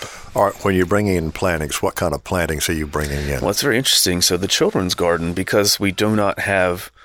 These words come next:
Speaker 2: any specific references to that region of the site, um, in any way, and because of the unique, uh, nature of the, the funds that came in, that, that area is designed with ch-, children in mind.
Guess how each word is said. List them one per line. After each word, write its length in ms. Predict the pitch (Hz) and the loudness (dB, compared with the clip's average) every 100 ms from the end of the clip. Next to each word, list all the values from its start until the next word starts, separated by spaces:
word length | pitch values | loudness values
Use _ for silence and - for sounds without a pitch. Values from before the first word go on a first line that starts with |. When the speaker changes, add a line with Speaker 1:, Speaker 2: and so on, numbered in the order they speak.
| - - - | -20 -20 -6
Speaker 2:
any 160 | 107 | -2
specific 520 | 120 - 92 110 113 98 | 0 0 0 0 0 0
references 440 | 92 95 - 92 | -2 -2 -2 -2
to 120 | - 85 | -4 -2
that 300 | 85 85 - _ | 0 0 -2 _
region 580 | 87 90 95 98 80 80 | -10 -6 -4 -2 -2 -2
of 140 | - 85 | -4 -4
the 80 | 82 | 0
site, 480 | - 85 85 - - 82 | 2 2 0 -4 -10 -6
um, 300 | 82 80 82 | -6 -6 -6
in 100 | 87 | -6
any 240 | - 90 | -2 -2
way, 360 | 90 85 78 85 - - - - | 0 2 2 -2 -10 -16 -16 -8
and 140 | 69 | -6
because 260 | 85 - 98 | -4 0 0
of 60 | 92 | 2
the 60 | |
unique, 440 | 90 90 90 - - - | 2 2 0 -2 -12 -10
uh, 80 | 85 | -6
nature 340 | 90 101 - | -2 0 0
of 180 | 87 87 | -2 -2
the, 380 | 82 78 80 82 _ _ | 0 0 0 -4 _ _
the 60 | - | -14
funds 360 | - 113 139 127 | -2 0 2 0
that 120 | - | -2
came 240 | - 87 | -2 -2
in, 220 | 85 80 82 - - - | 0 -2 -6 -10 -12 -4
that, 260 | 95 113 - - _ - | 0 0 0 -10 _ -16
that 260 | 98 104 107 | 0 2 2
area 400 | 101 104 101 90 - | 2 2 4 2 2
is 380 | 92 92 87 - - | 0 2 0 -2 -6
designed 400 | 92 90 95 90 | -2 2 2 2
with 260 | 92 104 - | 0 -2 -4
ch-, 120 | - _ - | -16 _ -2
children 360 | - 123 120 | 2 2 2
in 100 | 113 | 0
mind. 420 | 107 120 85 - | 2 0 -2 -6